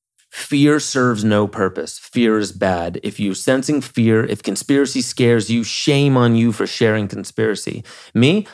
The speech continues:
I'm like, "We're gonna wake up or we're not gonna wake up." I'd like to see some waking up. And guess what?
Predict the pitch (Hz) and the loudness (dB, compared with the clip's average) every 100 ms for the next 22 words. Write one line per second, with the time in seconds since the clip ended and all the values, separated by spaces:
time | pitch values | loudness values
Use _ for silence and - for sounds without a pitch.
0 | - 120 120 107 104 - - - _ _ | -2 2 4 4 0 -8 -20 -20 _ _
1 | _ _ - - 107 104 113 110 131 135 | _ _ -20 -6 -2 2 4 4 4 4
2 | 147 - - - _ _ _ - 123 120 | 0 0 -8 -20 _ _ _ 0 2 4
3 | 117 110 110 104 95 87 85 - _ _ | 4 2 0 -2 -2 -4 -8 -12 _ _
4 | 120 123 120 110 113 - 110 - 107 98 | 0 2 2 0 -6 -6 -6 -4 -2 0
5 | 92 95 90 85 - _ 117 104 107 98 | -2 -4 -8 -10 -14 _ -2 0 0 0
6 | 120 95 - | -2 -2 -4